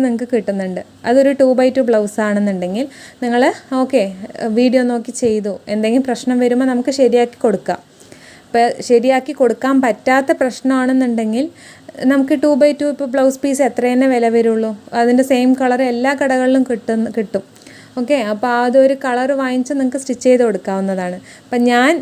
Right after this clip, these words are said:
സ്റ്റാർട്ടിങ്ങിൽ അങ്ങനെയായിരുന്നു കേട്ടോ. ഞാൻ എന്തെങ്കിലും ഒരു തുണി തിന്നാൻ കിട്ടുമ്പോൾ തന്നെ ആ ഇത് നമുക്ക് ഫസ്റ്റ് ആലോചിക്കുന്നത് ഇത് ഷോപ്പിൽ നിന്ന് വാങ്ങിക്കാൻ കിട്ടുമോ എന്നുള്ളതാണ്. ചിലപ്പോൾ നമുക്ക് നൂറ് രൂപയായിരിക്കും കിട്ടുന്നുണ്ടാവുക,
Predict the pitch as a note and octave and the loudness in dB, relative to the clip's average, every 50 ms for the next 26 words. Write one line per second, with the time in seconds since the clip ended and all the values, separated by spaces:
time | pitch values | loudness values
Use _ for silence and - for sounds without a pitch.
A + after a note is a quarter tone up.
0 | - G#3+ - - A#3+ A3 A3 G#3+ G#3+ B3+ B3 B3 C4 C4 A#3+ G#3+ A3 G#3+ A3 A3 | -4 -8 -4 -2 0 0 0 0 0 0 2 4 4 2 2 0 -2 -2 0 0
1 | A3 G#3+ G#3 G#3 G#3 G#3 G3+ F#3+ G#3+ G#3 G3+ G#3+ A3+ A#3 B3 C#4+ D4+ C#4+ - - | 0 0 0 -2 -2 -2 -4 -4 -4 -6 -4 -2 -2 0 0 0 -2 -4 -10 -20
2 | - - - - - - - - - - - - - - A#3+ A#3+ A#3 C4 C4+ D4 | -20 -20 -20 -20 -20 -20 -20 -20 -20 -20 -20 -10 -4 -2 0 2 4 4 4 4
3 | D4+ D4+ C#4+ B3 - C4+ C4 C#4 C4 C4+ C4+ A3+ A3 A3+ A#3+ B3+ C4+ C4 C4 A#3 | 4 4 2 2 2 0 2 0 0 0 -2 -2 -2 -2 -2 0 0 0 0 0
4 | - B3+ B3 B3+ C4+ C4+ B3+ A#3+ A#3+ B3+ C#4+ C#4+ B3+ A3+ A3+ A3+ A#3+ B3 B3 A#3+ | -2 -2 -2 -2 -2 -4 -4 -4 -2 -2 -2 -2 -2 -2 0 0 0 0 0 -2
5 | A#3 A#3 C4+ C4+ C4+ - - A#3 A#3 - - - E4 D#4 C#4+ C4+ C4+ C4+ C#4 C4+ | -2 -2 -2 -2 -2 -4 -6 -6 -6 -6 -4 -2 -2 0 0 2 2 2 2 2
6 | C4 C4+ C4+ C4 C4 C4 D4 C#4 B3 C4 - C4 A#3 A3+ A3+ B3+ B3 B3+ B3 A#3 | 2 2 2 2 2 0 0 -2 -2 -4 -4 -4 -4 -4 -2 -2 -2 0 0 -2
7 | A3 G#3+ G#3+ G#3 A#3+ A#3 A#3 A3+ A3 G3 G#3+ G#3+ A3 G#3+ G#3 G3+ G3 F#3 F#3 F3+ | -2 -2 -2 -2 -2 -2 -2 -2 -2 -2 -2 -2 0 -2 -2 -4 -4 -6 -6 -8
8 | F3+ - - - - - - - - - - - B3+ A#3 A#3+ A#3 C4+ C4+ C4+ B3+ | -10 -14 -18 -20 -20 -20 -20 -20 -20 -12 -4 0 0 2 2 2 2 2 2 0
9 | B3 B3 C4+ C4+ B3+ B3+ B3 B3+ C4+ C4 C4+ C4+ C4 C4 B3+ B3+ B3+ B3+ - C#4+ | 0 2 2 2 4 4 4 4 4 4 4 2 4 4 2 2 0 0 -2 0
10 | C4+ C4+ C4 - A#3+ A#3+ A#3+ A#3 A3+ A3 G#3+ A3 | 0 0 0 0 0 0 0 0 0 0 -2 -2